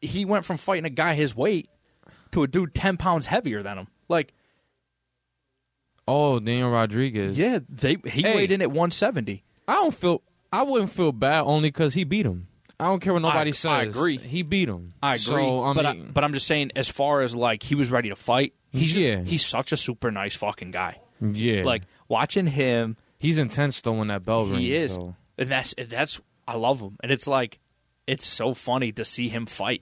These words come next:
Speaker 1: because when you see him outside,
Speaker 2: Mm-hmm.
Speaker 1: the dude had a super nice tux on, too, by the way. Their suit. That boy was, was dripping in that
Speaker 2: Next
Speaker 1: suit.
Speaker 2: star, dog.
Speaker 1: But, um,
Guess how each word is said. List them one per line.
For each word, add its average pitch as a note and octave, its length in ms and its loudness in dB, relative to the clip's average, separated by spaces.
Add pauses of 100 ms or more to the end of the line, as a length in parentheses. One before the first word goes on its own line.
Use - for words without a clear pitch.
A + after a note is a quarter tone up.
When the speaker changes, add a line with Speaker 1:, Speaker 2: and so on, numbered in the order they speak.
Speaker 1:
because A2+ 280 -4
when G#2 100 -2
you C3 80 2
see C#3 240 -2
him C#3 260 -2 (320)
outside, B2+ 520 0 (100)
Speaker 2:
Mm-hmm. C3 220 0 (960)
Speaker 1:
the A#2+ 80 -10
dude C#3+ 280 2
had A#2+ 220 0 (340)
a G#2 80 -8
super - 300 0
nice G2 240 -4
tux A#2+ 340 -2
on, F2 140 -12
too, A#2 220 -2
by F2+ 180 -8
the F2 60 -12
way. D#2+ 340 -12
Their A2 160 -8
suit. A#2 340 0 (140)
That C3+ 160 2
boy G#2+ 240 0
was, G2 300 -8 (400)
was G#2+ 180 -6
dripping C3 380 -2
in G2+ 80 -8
that G2+ 180 -4
Speaker 2:
Next A2+ 120 2
Speaker 1:
suit. A#2 80 0
Speaker 2:
star, A#2+ 360 2
dog. G#2+ 360 -6
Speaker 1:
But, B2+ 280 2
um, G#2+ 380 -2